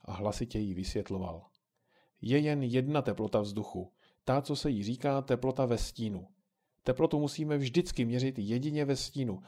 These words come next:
protože jinak by teploměr neukazoval správně.“ „Jak to?“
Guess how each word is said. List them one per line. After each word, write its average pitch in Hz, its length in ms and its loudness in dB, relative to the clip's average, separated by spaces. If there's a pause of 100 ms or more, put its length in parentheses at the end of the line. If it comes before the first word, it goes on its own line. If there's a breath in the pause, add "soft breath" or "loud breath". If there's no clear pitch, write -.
(140 loud breath)
protože 107 320 -2
jinak 120 300 0
by 127 100 0
teploměr 143 520 0
neukazoval 131 640 0
správně.“ 110 680 -2 (800)
„Jak 110 260 -2
to?“ 107 380 -2